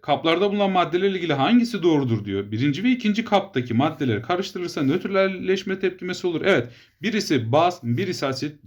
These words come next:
Doğru. İkinci ve üçüncü kaptaki maddeler suya O H iyonu verir. İki ve üçe bakalım.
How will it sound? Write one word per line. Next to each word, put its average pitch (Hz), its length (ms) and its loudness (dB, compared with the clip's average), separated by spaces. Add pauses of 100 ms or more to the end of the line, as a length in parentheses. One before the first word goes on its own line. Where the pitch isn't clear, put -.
(100)
Doğru. 160 440 2 (460)
İkinci 120 400 2
ve 269 100 2
üçüncü 233 300 2
kaptaki 208 400 0
maddeler 123 380 0
suya 170 280 -2
O 120 280 2
H 196 240 0
iyonu 208 180 0
verir. 202 360 2 (560)
İki 185 500 -4
ve 113 180 -2
üçe 156 300 -2
bakalım. 175 500 0